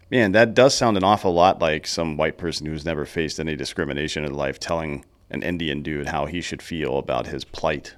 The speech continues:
I guess. You know what I mean? Which, y-, you know, it, I, I don't know what that is. Is it, is it hubris? Is it like they still feel like you're, uh, something sub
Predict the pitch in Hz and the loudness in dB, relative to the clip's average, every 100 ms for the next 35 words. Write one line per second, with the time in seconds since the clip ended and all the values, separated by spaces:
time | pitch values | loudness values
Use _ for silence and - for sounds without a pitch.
0 | - 71 - 50 - 71 71 71 73 78 | -10 -8 -6 -6 -6 -8 -6 -4 -4 -4
1 | 76 - - - - - - - - 85 | -4 -6 -12 -16 -20 -20 -20 -20 -14 -10
2 | - 82 90 82 - 90 - - - - | -8 -4 -2 -2 -2 -2 -4 -10 -20 -6
3 | - 117 - 135 165 147 139 120 95 98 | 4 4 6 6 6 6 6 8 8 6
4 | 71 71 71 80 73 - - - - 85 | 2 0 -4 -4 -6 -10 -20 -16 -8 -6
5 | 82 - 120 139 139 143 - 92 85 85 | -4 0 4 6 6 4 -2 -4 -4 -4
6 | 80 76 - _ _ - 98 - 113 110 | -2 -2 -4 _ _ -2 0 2 4 4
7 | 104 - - - - 110 107 98 90 - | 4 0 -6 -14 -4 2 4 4 2 -2
8 | - 90 92 92 87 85 _ _ _ _ | -6 -2 0 2 0 -2 _ _ _ _
9 | _ - 80 73 - - 110 104 98 90 | _ -4 -2 -2 -4 0 0 0 0 -2
10 | - - 95 95 85 | 0 2 4 4 2